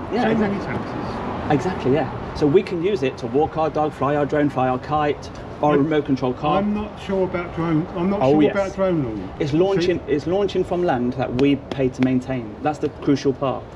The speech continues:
Speaker 2: Right.
Speaker 1: Launching and landing from
Speaker 2: So,
Speaker 1: the land.
Speaker 2: so where did you get that information from?
Speaker 1: Find My Street.
Speaker 2: No, the, you can launch a drone from, from, uh, privately owned property.
Speaker 1: Privately owned,
Speaker 2: Or
Speaker 1: publicly owned.
Speaker 2: pri-, privately.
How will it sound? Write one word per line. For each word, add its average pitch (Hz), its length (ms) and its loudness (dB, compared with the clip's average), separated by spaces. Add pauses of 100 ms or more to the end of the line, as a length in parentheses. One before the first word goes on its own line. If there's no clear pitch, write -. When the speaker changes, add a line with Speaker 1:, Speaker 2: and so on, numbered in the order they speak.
(140)
Speaker 2:
Right. 113 120 -2
Speaker 1:
Launching 165 480 4
and 151 200 2
landing 127 380 0
from 131 200 2
Speaker 2:
So, 135 60 6
Speaker 1:
the 143 60 4
land. 123 320 -4 (100)
Speaker 2:
so 165 200 -2 (1400)
where 190 220 4
did 165 180 -6
you 180 60 -8
get - 200 -6
that 135 180 -6
information 110 580 -8
from? 110 220 -10 (260)
Speaker 1:
Find 208 160 2
My 381 100 2
Street. 208 300 0 (480)
Speaker 2:
No, 175 240 2
the, 147 260 0 (300)
you 147 100 0
can 143 220 -2
launch 151 240 0
a 135 40 -8
drone 135 320 -2
from, 127 300 -8
from, 139 280 -2 (100)
uh, 127 160 -4 (560)
privately 135 420 -2
owned 123 180 -4
property. 110 420 -8 (800)
Speaker 1:
Privately 156 400 4
owned, 117 160 -6
Speaker 2:
Or - 180 -16
Speaker 1:
publicly 143 420 2
owned. 185 280 0
Speaker 2:
pri-, - 540 -14
privately. 135 460 -4